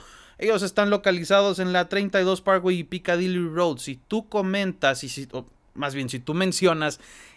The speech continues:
este comercial ahí con nuestros amigos de Taco Ruta veinticinco, te puedes llevar un, un refresco gratis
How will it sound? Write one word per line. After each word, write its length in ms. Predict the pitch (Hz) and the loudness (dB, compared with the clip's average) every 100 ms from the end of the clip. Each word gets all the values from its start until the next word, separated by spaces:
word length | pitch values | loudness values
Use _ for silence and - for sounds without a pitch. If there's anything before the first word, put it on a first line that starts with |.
| - | -4
este 380 | 160 160 180 - | -2 -2 -4 -2
comercial 640 | 156 143 135 - 156 147 | 0 0 -2 0 2 2
ahí 120 | 143 | 0
con 160 | 139 156 | 0 -4
nuestros 340 | 151 139 123 | -4 -6 -6
amigos 340 | 127 143 151 139 | -4 -2 -2 -2
de 80 | |
Taco 280 | 127 139 143 | -4 -4 -4
Ruta 280 | 139 143 143 | -6 -4 -4
veinticinco, 840 | 156 196 190 175 180 170 170 165 - - - - _ | -2 -2 -4 -6 -4 -2 0 0 -2 -20 -20 -20 _
te 100 | 160 | -2
puedes 360 | 170 196 196 185 | 4 4 4 4
llevar 280 | 180 180 | 4 4
un, 340 | 185 180 175 180 | 4 0 -2 -4
un 140 | 170 180 | -4 -2
refresco 440 | 175 180 - 170 | 0 -2 0 2
gratis 480 | 165 175 - 185 | 4 2 0 -4